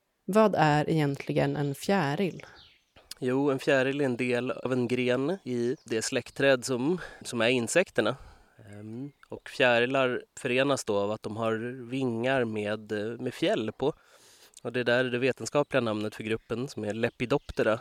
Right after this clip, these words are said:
Speaker 2: kommer ifrån och som just betyder då fjällvinge. Sen har i princip alla fjärilar också, eh, sugsnablar som är ganska speciellt utformade, utom några grupper, eh, som grenar av ganska tidigt i fjärilarnas släktträd, som bland annat då käkmalar som fortfarande har tuggande mundelar.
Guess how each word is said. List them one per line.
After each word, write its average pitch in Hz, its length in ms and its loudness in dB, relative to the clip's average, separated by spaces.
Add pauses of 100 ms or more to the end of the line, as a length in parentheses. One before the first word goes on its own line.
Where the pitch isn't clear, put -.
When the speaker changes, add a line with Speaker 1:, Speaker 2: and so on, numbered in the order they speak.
(140)
Speaker 2:
kommer 113 260 -2
ifrån 123 320 -2 (280)
och 113 120 -12
som 110 180 -4
just 101 180 -4
betyder 117 320 -4
då 104 100 0
fjällvinge. 120 760 0 (640)
Sen 123 200 0
har 135 180 8
i 127 80 0
princip 156 640 0
alla 117 260 6
fjärilar 107 440 6
också, 101 520 2 (100)
eh, 107 120 0
sugsnablar 123 1000 4 (180)
som 107 240 -4
är 107 60 2
ganska 107 280 0
speciellt 110 440 0
utformade, 123 640 4
utom 143 480 2
några 113 240 8
grupper, 117 520 2 (840)
eh, 113 220 -6
som 117 200 -2
grenar 117 380 6
av 127 240 10
ganska 107 280 0
tidigt 127 480 0
i 120 40 4
fjärilarnas 127 560 8
släktträd, 113 560 0
som 127 420 0
bland 113 180 6
annat 101 180 2
då 107 100 2
käkmalar 131 880 6
som - 140 -2
fortfarande 117 400 0
har 110 320 2
tuggande 131 540 6
mundelar. 113 580 4